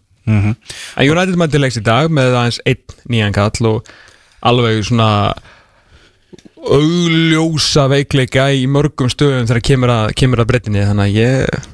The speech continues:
Speaker 2: veit ekki alveg hversu peppaðir United menn eru fyrir þessu, sko.
Speaker 1: Með svo Greenwood, hann er bara með það ekki?
Speaker 2: Jú, jú.
Speaker 1: Fekk sér vegan trítla. Heyrðu, ég smakkaði vegan trítla um,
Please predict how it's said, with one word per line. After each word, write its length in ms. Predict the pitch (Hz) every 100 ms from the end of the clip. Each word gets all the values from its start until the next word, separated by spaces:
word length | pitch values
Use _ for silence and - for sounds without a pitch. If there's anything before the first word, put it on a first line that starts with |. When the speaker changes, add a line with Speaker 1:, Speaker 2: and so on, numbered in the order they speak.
| -
Speaker 2:
veit 140 | 139
ekki 140 | 185 180
alveg 140 | 156
hversu 260 | 151 147 139
peppaðir 480 | - 165 175 156 147
United 220 | 180 185
menn 100 | 175
eru 240 | 185 196 - - _ _ - - _ -
fyrir 240 | 110 147
þessu, 140 | 104 -
sko. 140 | - - - _
Speaker 1:
Með 160 | 127 135
svo 60 | 127
Greenwood, 320 | 143 190 190
hann 120 | 170
er 40 | 156
bara 160 | 127
með 220 | 147 175
það 100 | 185
ekki? 280 | 202 208 135 - _ _ - 147
Speaker 2:
Jú, 140 | 156 156
jú. 200 | 170 247 254 - -
Speaker 1:
Fekk 160 | 123
sér 100 | 131
vegan 320 | 135 160 170 160
trítla. 360 | 170 - 175
Heyrðu, 160 | 156 123
ég 220 | 131 220
smakkaði 600 | - 147 185 - - 180 135
vegan 240 | 202 220
trítla 300 | 185 156 127 95 -
um, 240 | 107 113